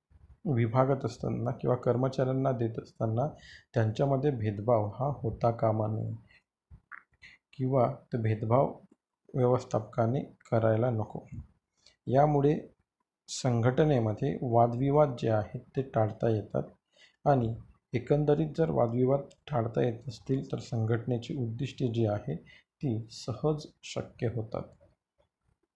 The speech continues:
या तत्वानुसार व्यवस्थापकाची ही जबाबदारी आहे की व्यवस्थापकाने व्यवसाय संघटनेमध्ये व्यवस्थापन करत असताना या तत्वाचा योग्य प्रकारे वापर हा केला पाहिजे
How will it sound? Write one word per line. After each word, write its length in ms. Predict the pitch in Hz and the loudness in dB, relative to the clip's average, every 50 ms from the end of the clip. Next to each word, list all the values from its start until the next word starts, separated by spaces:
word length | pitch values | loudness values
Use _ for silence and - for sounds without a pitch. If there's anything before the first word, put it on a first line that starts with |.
| _ _ _ _ - - - _ _ _ _ _ _ _ _ _ - - _ _ - _ _ _ - - - - - _ _ _ - - | _ _ _ _ -20 -20 -20 _ _ _ _ _ _ _ _ _ -20 -20 _ _ -20 _ _ _ -20 -20 -20 -20 -20 _ _ _ -6 -2
या 380 | 135 135 143 147 151 151 - - - - _ _ _ _ _ _ _ _ _ _ _ _ - | 2 4 6 6 6 4 2 0 -6 -12 _ _ _ _ _ _ _ _ _ _ _ _ 0
तत्वानुसार 680 | 135 117 - 143 143 135 120 117 113 - - 131 110 113 - - - _ _ _ _ _ _ | 0 0 2 2 2 2 2 0 0 2 4 4 2 2 -2 -10 -16 _ _ _ _ _ _
व्यवस्थापकाची 1000 | - 139 123 117 120 120 127 135 - - - - 143 147 165 - 165 151 - - | -2 -2 2 2 2 2 2 0 -2 0 0 0 0 0 0 0 0 0 0 0
ही 160 | 170 135 156 160 | 0 2 2 2
जबाबदारी 640 | 139 131 117 120 117 113 113 117 113 107 110 110 | 2 2 4 4 2 2 0 0 0 2 0 0
आहे 300 | 110 107 104 - 143 156 190 - - - - - _ _ | 0 -2 -2 -2 -4 -6 -6 -8 -16 -20 -20 -20 _ _
की 100 | - - | -6 0
व्यवस्थापकाने 840 | 120 113 113 110 123 127 - - - 135 131 - - 143 139 143 151 | 2 2 4 4 2 2 0 0 0 0 0 0 -2 0 0 2 2
व्यवसाय 420 | 143 127 123 120 117 117 - 127 117 | 2 2 2 0 0 0 -2 -2 -2
संघटनेमध्ये 760 | 110 - 120 113 110 113 113 - - 120 117 117 117 123 135 | -2 -2 -2 0 0 0 0 0 -2 0 0 0 0 0 0
व्यवस्थापन 680 | 123 120 113 110 117 113 - - 123 110 - 120 117 | 2 2 2 2 0 -2 -2 -4 -6 -4 -2 -2 -4
करत 240 | 113 113 117 110 110 | -2 -2 -2 -2 -2
असताना 600 | 113 - - - - - 127 120 113 107 107 107 113 - - - - - _ _ _ | -4 -8 -14 -12 -4 -2 0 0 0 0 -2 -4 -6 -10 -16 -20 -20 -20 _ _ _
या 60 | 131 127 | -4 -4
तत्वाचा 640 | - - 117 110 117 123 117 120 120 120 - 156 | 0 0 -2 -2 0 2 2 2 2 2 0 0
योग्य 360 | 147 123 120 113 113 113 127 | 2 2 0 0 0 -2 -4
प्रकारे 440 | 110 - - 113 113 127 117 117 143 | -4 -2 -4 -2 0 2 2 2 2
वापर 360 | 135 123 113 113 117 - 117 | 2 2 2 2 2 0 0
हा 200 | 110 107 117 135 | 0 0 0 -2
केला 320 | 139 - - 120 110 107 107 | -2 -2 -2 0 2 2 0
पाहिजे 440 | 110 - 113 107 107 107 135 139 | 0 -2 -2 -2 -2 -2 -2 -4